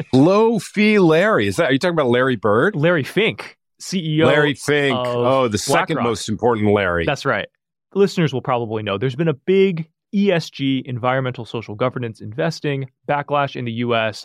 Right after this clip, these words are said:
Speaker 1: led by the Republican Party. And, you know, I, I think, Rob, our, our view is, like, E S G is dumb. The backlash is dumb, too. I really like this. This isn't a story from our colleagues, Brooke Masters and Patrick Temple West in the F T.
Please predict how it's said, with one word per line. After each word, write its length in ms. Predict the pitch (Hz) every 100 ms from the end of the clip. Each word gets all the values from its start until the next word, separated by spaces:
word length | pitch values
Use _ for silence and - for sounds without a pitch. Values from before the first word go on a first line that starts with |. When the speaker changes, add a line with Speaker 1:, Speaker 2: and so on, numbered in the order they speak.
| -
Speaker 1:
led 380 | 120 117 117 101
by 280 | 98 95 98
the 120 | 117
Republican 520 | 98 - 82 90 85
Party. 520 | - 143 147 131 127 127 _ _ _ _ _ 139
And, 500 | 147 143 139 131 - _ -
you 100 | 196
know, 300 | 143 113 113
I, 120 | - -
I 60 | -
think, 160 | 143
Rob, 200 | 131 127
our, 200 | 139 131 143
our 140 | 135
view 200 | 113 123
is, 80 | 117
like, 140 | 104
E 140 | 143 143
S 80 |
G 160 | - 131
is 80 | 117
dumb. 420 | 131 120 117 117 _
The 80 | 98
backlash 420 | 117 123 117 -
is 60 | 107
dumb, 220 | 107 101
too. 360 | - 110 104 - _ _ 170
I 80 |
really 200 | 190 220
like 240 | 185 160 156
this. 260 | 143 131 -
This 180 | 139 139
isn't 180 | 143
a 40 | 135
story 280 | - 139 131
from 120 | 135
our 80 | 123
colleagues, 480 | 127 120 117 113
Brooke 220 | - 127 123
Masters 380 | 117 - 113
and 80 | 113
Patrick 260 | 107 - _
Temple 260 | 139 135
West 240 | 127 117 -
in 140 | 160
the 140 | 156 123
F 140 | 113
T. 300 | - 101 92